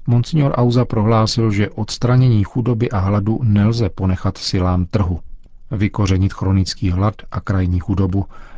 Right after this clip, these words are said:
je možné pouze sdílením poznatků vědy a technologií, a tedy přijetím etických hodnot, zejména solidarity a sociální spravedlnosti, které mohou ovlivnit trh i politickou vůli.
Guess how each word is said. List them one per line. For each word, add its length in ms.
je 100
možné 400
pouze 400
sdílením 640
poznatků 640
vědy 340
a 100
technologií, 840
a 80
tedy 240
přijetím 580
etických 460
hodnot, 360
zejména 500
solidarity 680
a 80
sociální 560
spravedlnosti, 880
které 280
mohou 240
ovlivnit 580
trh 280
i 80
politickou 640
vůli. 360